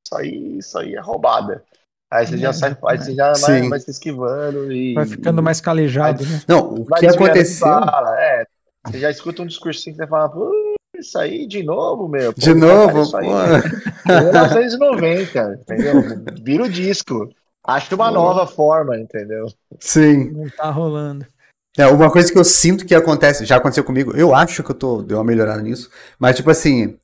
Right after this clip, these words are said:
Speaker 3: eu achei que tinha aprendido uma coisa e deixei acontecer de novo, porque eu achei que ia, que tinha,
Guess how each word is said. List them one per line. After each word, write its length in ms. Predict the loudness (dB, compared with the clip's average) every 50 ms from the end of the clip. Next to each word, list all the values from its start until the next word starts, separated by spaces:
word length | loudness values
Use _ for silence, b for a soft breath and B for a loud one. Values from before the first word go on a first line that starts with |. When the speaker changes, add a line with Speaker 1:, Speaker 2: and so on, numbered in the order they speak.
| -4
Speaker 3:
eu 100 | 0 2
achei 480 | 2 2 2 _ _ _ -2 0 0 0
que 80 | 0 -2
tinha 180 | 0 2 2
aprendido 420 | 2 2 2 -2 -2 0 -2 -2 -2
uma 120 | -2 -2
coisa 480 | -4 -2 -2 -2 -2 -4 -6 -10 -14 -14 -18 _ _ _ _ _ _ _ _ _ _ -6
e 80 | -4
deixei 360 | 0 0 0 0 2 2 4 4
acontecer 420 | 4 4 4 2 2 2 0 0
de 100 | 0 0
novo, 320 | 0 0 0 -2 -2 -4
porque 320 | -6 -6 -8 -6 -2 0 2
eu 120 | 2 4
achei 320 | 2 2 0 -2 -4 -4 -4
que 200 | -4 -4 -4 -2
ia, 320 | -2 -2 -2 -4 -8 -14
que 80 | -16 -16
tinha, 240 | -14 -12 -14 -14